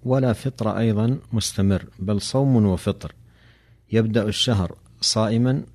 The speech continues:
ويستمر فيه حتى يظن أنه سيتم الشهر كله صائمًا،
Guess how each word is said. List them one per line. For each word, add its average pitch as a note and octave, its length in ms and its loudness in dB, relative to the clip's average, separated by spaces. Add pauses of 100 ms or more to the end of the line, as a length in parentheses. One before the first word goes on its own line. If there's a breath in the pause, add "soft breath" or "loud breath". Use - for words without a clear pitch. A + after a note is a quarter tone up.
(140)
ويستمر G2 600 0
فيه G2 240 -2
حتى G2 520 -4
يظن F#2+ 600 0 (120)
أنه F#2 460 0
سيتم G2 920 0 (140)
الشهر F#2+ 400 -4
كله G#2 460 -4
صائمًا، C3+ 540 -2